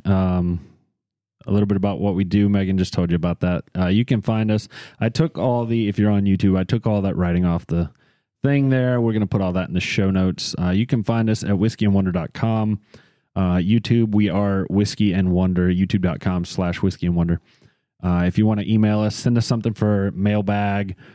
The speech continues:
send us your feedback, send us, um, something you liked, something you didn't like. Uh, get us at contact at whiskey and wonder dot com.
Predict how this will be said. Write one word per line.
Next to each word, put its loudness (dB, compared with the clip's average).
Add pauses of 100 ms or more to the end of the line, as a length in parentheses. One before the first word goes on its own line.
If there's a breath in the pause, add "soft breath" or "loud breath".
(120 loud breath)
send 2
us 0
your 0
feedback, 0
send 0
us, -4
um, -2 (460 soft breath)
something -2
you 2
liked, -2
something -4
you 0
didn't 0
like. -2 (600)
Uh, 0 (340)
get 0
us -2
at -6
contact -2
at 0
whiskey -2
and 2
wonder 2
dot -4
com. -2